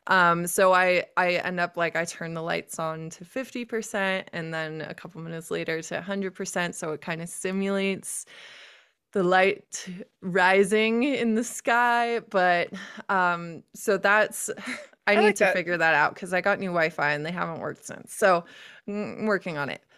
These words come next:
Speaker 1: But that's what I normally do. And then I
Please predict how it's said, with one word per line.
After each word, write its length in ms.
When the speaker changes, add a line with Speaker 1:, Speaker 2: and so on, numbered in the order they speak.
Speaker 1:
But 380
that's 240
what 100
I 120
normally 380
do. 280
And 200
then 420
I 180